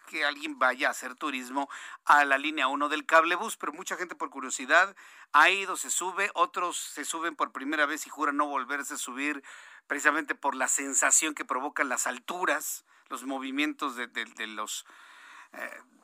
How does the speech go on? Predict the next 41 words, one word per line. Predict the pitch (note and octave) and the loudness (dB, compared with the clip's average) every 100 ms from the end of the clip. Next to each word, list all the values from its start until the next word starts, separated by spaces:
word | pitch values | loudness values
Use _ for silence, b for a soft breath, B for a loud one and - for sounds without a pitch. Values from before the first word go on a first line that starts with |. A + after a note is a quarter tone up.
| _ _ | _ _
de | - C3+ | -4 0
las, | C3 B2+ C3 | 0 -2 -4
de | |
los | B2 A#2 | -4 4
vagones, | B2+ B2 E3+ A#3 E3 | 4 6 6 6 4
vamos | C#3 C3+ | -2 -4
a | B2+ | -4
llamarlo | A#2+ C3 C3+ C3 | -2 0 0 0
así, | A#2+ C#3 D3 | -2 -4 -6
de, | B2+ B2 A#2+ | -6 -8 -6
de | B2 | -6
esta, | C3 - - B2+ G2+ - - | -4 -2 2 2 2 -4 -14
de | C#3+ | -10
este | E3 | -6
teleférico, | D3+ C#3+ G3 G3+ F3 F#3 - | 0 0 6 4 4 -6 -8
porque | - | -12
en | B2 | -8
realidad | A2 A2+ B2+ | -6 -4 -4
es | B2+ - | -4 -6
un | C3 | -10
teleférico, | C3+ C3 D#3+ D#3+ D3 F3 B B B - | -8 -8 -6 -6 -4 -6 B B B -4
llamado | C3+ C#3+ D#3 D3 | -2 6 6 6
ahora | D3+ | 2
cablebús. | - D3 C#3 D#3 E3 F3 - B B B B B _ | 2 2 2 0 -4 0 0 B B B B B _
¿Cuáles | - C#4+ E4 - | 4 6 6 0
son | - A3+ A#3 B3 - - | 2 2 2 -4 -12 -14
los | E3+ E3 - | -2 -2 -2
elementos | D3 D3+ F3+ F#3 F#3+ E3+ | -4 -6 -6 -8 -10 -4
de | E3 | 4
seguridad | - E3+ C3+ D3 D3+ D3+ D3 D#3 D3 - _ _ _ _ _ _ | 4 4 2 -2 -4 -2 4 4 4 -4 _ _ _ _ _ _
que | D#3 | -8
se | - C#3+ | -6 -4
plantean | C#3+ C#3 C#3 D#3+ D#3+ | 0 0 2 0 2
para | D3+ D3+ | 2 -2
un | |
sistema | D3 - D3 D3 | -4 -8 -4 -4
de | |
transporte | C#3 B2+ - C#3+ C3+ D3+ C#3+ | -4 -8 -6 -8 -6 -8 -4
colectivo | C3+ G#2+ - C3+ B2+ | -2 -2 -6 -10 -10
como | - C#3 D#3 | -10 0 0
este, | F#3 - - | 2 0 0